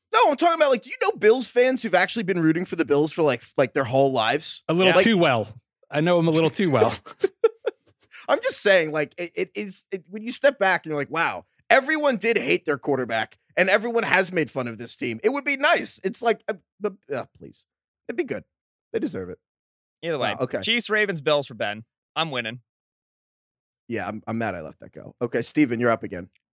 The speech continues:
Speaker 2: The Rams, the Super Bowl champs. I feel like
Speaker 3: Yeah.
Speaker 2: this is an easy pick. Jalen Ramsey, Aaron Donald, Matthew Stafford throwing no-look passes, Sean McVay doing his thing on offense,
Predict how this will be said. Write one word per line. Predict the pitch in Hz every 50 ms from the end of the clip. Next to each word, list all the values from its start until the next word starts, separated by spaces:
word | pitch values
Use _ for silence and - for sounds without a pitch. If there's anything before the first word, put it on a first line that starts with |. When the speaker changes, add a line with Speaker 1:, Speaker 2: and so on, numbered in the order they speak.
| _ _ -
Speaker 2:
The | 139 151
Rams, | 147 147 156 180 170 107 104 -
the | - -
Super | 180 - 151 135
Bowl | 131 131 131 117
champs. | - 139 123 101 80 85 - - - _ _ _ _ -
I | 123
feel | 123 185 170
like | 139
Speaker 3:
Yeah. | 147
Speaker 2:
this | 160 139
is | 151 135
an | 131 147
easy | 143 151 156 143 170 170
pick. | - - 196 196 - - - - _ _ _
Jalen | - 139 147 156 160 147 135
Ramsey, | 135 139 143 156 151 170 160 143
Aaron | 139 139 139 135
Donald, | 110 127 120 123 135 139 139 135 120 - - _ _ _ _ _ _ _ _ -
Matthew | 117 127 127 - - 131
Stafford | - - 139 131 139 147 147 -
throwing | 143 139 139 123
no-look | 120 123 127 131 131 - -
passes, | 135 123 123 131 127 - 151 139 123 -
Sean | - - - 135 123 127 127
McVay | 117 - - 127 127 131 127 117
doing | 107 123 127 123
his | 123 120 -
thing | - 135 123
on | 127 123
offense, | 117 117 123 127 - - 135 131 127 - -